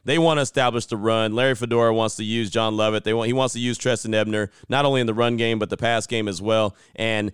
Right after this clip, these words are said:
they just weren't able to get going on the ground, you know, so they're not a threat on the ground. That means that, uh, you kinda take away the, them as a threat altogether. And,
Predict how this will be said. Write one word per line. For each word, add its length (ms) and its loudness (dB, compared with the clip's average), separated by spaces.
they 140 2
just 140 2
weren't 180 2
able 160 2
to 60 -2
get 200 0
going 300 4
on 120 0
the 80 -4
ground, 380 0
you 80 -2
know, 160 2
so 160 -2
they're 140 0
not 160 0
a 40 0
threat 260 2
on 100 0
the 80 -2
ground. 300 0
That 80 -2
means 240 -2
that, 260 0
uh, 60 0
you 180 -6
kinda 240 -2
take 200 -2
away 340 0
the, 220 -2
them 260 -2
as 100 -2
a 60 -6
threat 260 0
altogether. 640 0
And, 220 -4